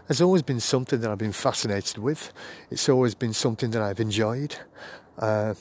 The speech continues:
I enjoy having conversations. I've always enjoyed listening to people. You know, and, uh, in my training as a counsellor, when I, I learned the sort of art of communication, um, and the depth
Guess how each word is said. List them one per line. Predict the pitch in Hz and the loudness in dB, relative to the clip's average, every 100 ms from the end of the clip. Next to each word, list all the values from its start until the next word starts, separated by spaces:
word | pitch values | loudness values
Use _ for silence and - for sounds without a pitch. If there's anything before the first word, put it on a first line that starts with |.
| - - | -10 -6
I | |
enjoy | 120 113 131 120 | -6 -2 0 0
having | 101 117 107 104 | 0 -2 -2 -4
conversations. | - 98 92 147 139 - 143 131 | -4 -2 0 2 0 -2 -4 -4
I've | 104 | -6
always | 110 107 | -6 -6
enjoyed | 110 107 107 101 | -6 -2 -2 0
listening | 117 120 - 107 98 | -2 -2 -2 -4 -6
to | - | -8
people. | - 104 - 98 - - - - - - - | -8 -10 -10 -14 -16 -20 -20 -18 -20 -20 -14
You | - | -8
know, | 98 | -6
and, | 101 101 | -6 -6
uh, | 104 101 - - | -6 -8 -12 -8
in | 139 | -2
my | 117 117 | 0 0
training | - 127 117 110 104 | 2 2 2 0 -2
as | 104 | -4
a | |
counsellor, | - - 139 127 - 107 | -4 -2 -2 -2 -4 -2
when | 101 110 | -4 -4
I, | 107 - - - - | -6 -10 -16 -16 -6
I | 120 | -2
learned | 113 127 135 127 | 4 4 4 0
the | 107 | -2
sort | - 110 - | -2 -2 -2
of | 110 - | -4 2
art | 113 113 113 | 2 2 0
of | 117 | -4
communication, | - 107 101 104 - 104 101 - 104 101 - - - - - | -4 -4 -4 -4 -6 -8 -6 -6 -8 -12 -18 -20 -20 -14 -6
um, | 104 107 101 - _ - - | -2 -2 -4 -14 _ -20 -8
and | 147 | -6
the | 151 | -2
depth | 135 170 147 - - - | 4 4 2 -6 -8 -10